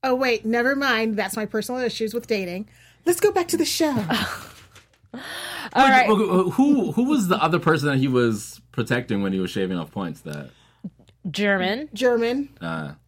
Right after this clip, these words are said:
Speaker 1: And then he protected, um, London from her crazy, his crazy other person.
Speaker 2: Ugh.
Speaker 1: And then he has also, he didn't tell Jude because he didn't want Jude to be involved.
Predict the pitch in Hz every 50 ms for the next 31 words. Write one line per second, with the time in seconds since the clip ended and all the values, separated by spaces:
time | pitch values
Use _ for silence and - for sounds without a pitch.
0 | _ _ _ - - - 240 240 226 226 233 233 226 202 233 247 247 254 269 254
1 | 269 285 269 262 247 214 - 277 - 202 - 247 233 233 - - - 226 226 226
2 | 220 220 220 - 208 202 196 196 190 190 190 185 185 185 185 - _ _ _ _
3 | 214 214 220 226 233 220 214 202 196 175 180 196 247 370 - - _ _ _ _
4 | _ _ _ _ _ _ _ _ _ _ _ 240 226 220 214 214 214 220 226 214
5 | 233 214 214 - 240 220 214 220 196 220 226 220 220 214 214 214 208 - - _
6 | _ _ - 214 202 - - 240 214 220 202 220 220 - - 202 196 190 196 196
7 | 190 - - 196 175 175 - 175 175 180 190 220 294 - _ _ - - - 160
8 | 175 170 180 226 220 220 208 208 226 226 233 240 254 262 247 - - 254 247 233
9 | 233 233 233 226 220 208 214 208 190 208 - - 214 208 214 226 226 220 - -
10 | 226 220 214 214 214 214 220 220 - - - _ - 262 277 269 269 269 269 220
11 | - 254 233 233 226 226 226 233 233 - 185 170 165 202 226 226 233 240 269 311
12 | 392 - - - _ _ 262 214 226 233 240 233 226 233 220 214 185 185 - 208
13 | 202 202 190 226 214 240 247 247 254 247 254 240 247 247 254 262 285 -